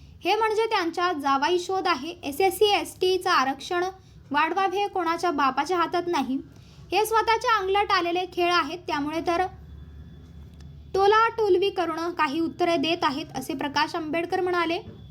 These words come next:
नरेंद्र मोदी, अमित शहा आणि देवेंद्र फडणवीस यांनी स्पष्ट करावं, जरांगे पाटील यांनी केलेल्या मागणीला तुमचं समर्थन आहे की विरोध?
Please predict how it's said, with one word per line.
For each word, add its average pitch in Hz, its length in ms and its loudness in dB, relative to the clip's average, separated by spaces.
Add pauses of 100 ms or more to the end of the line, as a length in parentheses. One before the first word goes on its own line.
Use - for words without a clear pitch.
(1080)
नरेंद्र 453 460 4
मोदी, 415 220 0
अमित 370 280 0
शहा 349 220 -2
आणि 277 240 0
देवेंद्र 285 460 -4
फडणवीस 349 400 -2
यांनी 302 320 -2
स्पष्ट 311 440 -4
करावं, 349 500 2 (560)
जरांगे 427 320 2
पाटील 403 340 0
यांनी 370 260 0
केलेल्या 359 340 0
मागणीला 330 540 -2
तुमचं 311 460 -4
समर्थन 330 500 -4
आहे 311 220 -2
की 277 240 -8
विरोध? 294 380 -2